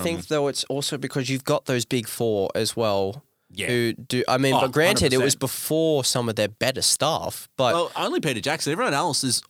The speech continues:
Speaker 2: on top of the world, really.
Speaker 1: I
Speaker 2: You
Speaker 1: mean,
Speaker 2: think
Speaker 1: yeah,
Speaker 2: Robert
Speaker 1: true.
Speaker 2: Zemeckis, Michael
Speaker 1: Yeah,
Speaker 2: J Fox,
Speaker 1: okay, no,
Speaker 2: Danny
Speaker 1: true.
Speaker 2: Elfman. They're, like, Danny Elfman's just done
Speaker 1: Nightmare.
Speaker 2: The Simpsons theme and Nightmare
Speaker 1: Yeah.
Speaker 2: Before Christmas. Um,
Speaker 1: He would've
Speaker 2: and
Speaker 1: done,
Speaker 2: Beetlejuice, like, he's done all
Speaker 1: and he
Speaker 2: those
Speaker 1: would've done
Speaker 2: Edward
Speaker 1: Edward.
Speaker 2: Scissorhands.
Speaker 1: Yeah,
Speaker 2: Like,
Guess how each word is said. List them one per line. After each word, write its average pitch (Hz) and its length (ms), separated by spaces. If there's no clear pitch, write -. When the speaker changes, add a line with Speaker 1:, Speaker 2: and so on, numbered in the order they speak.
Speaker 2:
on 113 500
top - 200
of 120 80
the 104 60
world, 117 280
really. 110 160
Speaker 1:
I - 20
Speaker 2:
You 127 60
Speaker 1:
mean, 127 160
Speaker 2:
think 120 200
Speaker 1:
yeah, 127 140
Speaker 2:
Robert - 180
Speaker 1:
true. 127 100
Speaker 2:
Zemeckis, 131 380
Michael 131 180
Speaker 1:
Yeah, 135 180
Speaker 2:
J 135 80
Fox, - 40
Speaker 1:
okay, 131 140
no, 131 160
Speaker 2:
Danny 139 80
Speaker 1:
true. 131 240
Speaker 2:
Elfman. 123 280
They're, 151 240
like, 117 320
Danny 135 220
Elfman's 131 400
just 123 240
done 110 360
Speaker 1:
Nightmare. 117 320
Speaker 2:
The - 0
Simpsons 113 400
theme 117 240
and 110 160
Nightmare 117 260
Speaker 1:
Yeah. 110 160
Speaker 2:
Before 110 180
Christmas. 117 460
Um, 104 640
Speaker 1:
He 117 160
would've 113 200
Speaker 2:
and 117 100
Speaker 1:
done, 98 100
Speaker 2:
Beetlejuice, 123 440
like, 120 100
he's 113 100
done 117 160
all - 80
Speaker 1:
and 117 120
he 117 60
Speaker 2:
those 110 80
Speaker 1:
would've 113 160
done 117 140
Speaker 2:
Edward 113 260
Speaker 1:
Edward. 117 180
Speaker 2:
Scissorhands. 123 180
Speaker 1:
Yeah, 117 140
Speaker 2:
Like, 110 140